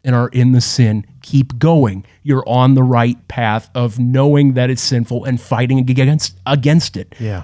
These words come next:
Speaker 1: And it's worth fighting
Speaker 2: Yeah.
Speaker 1: 'cause God's going to bring you through if you are in Christ. That
Speaker 2: Yeah.
Speaker 1: is a great truth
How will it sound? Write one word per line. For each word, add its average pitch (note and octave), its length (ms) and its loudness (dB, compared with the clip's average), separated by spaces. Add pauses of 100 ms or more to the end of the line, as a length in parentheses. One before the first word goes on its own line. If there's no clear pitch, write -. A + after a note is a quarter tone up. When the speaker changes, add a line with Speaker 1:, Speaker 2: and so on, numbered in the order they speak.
(140)
Speaker 1:
And C3+ 100 0
it's C3 160 -2
worth D#3 540 0
fighting E3+ 540 -4 (280)
Speaker 2:
Yeah. A2+ 220 -2
Speaker 1:
'cause C#3+ 120 0
God's C#3+ 300 2
going D3 220 4
to C3+ 80 0
bring C3+ 320 4
you C3 400 4 (360)
through C3+ 600 0 (100)
if B2+ 180 0
you C3+ 160 4
are B2+ 120 2
in B2+ 240 2
Christ. A#2+ 500 -2 (360)
That C3 160 2
Speaker 2:
Yeah. - 20 2
Speaker 1:
is A#2+ 120 -2
a B2+ 60 -2
great C3+ 480 -2
truth B2 560 0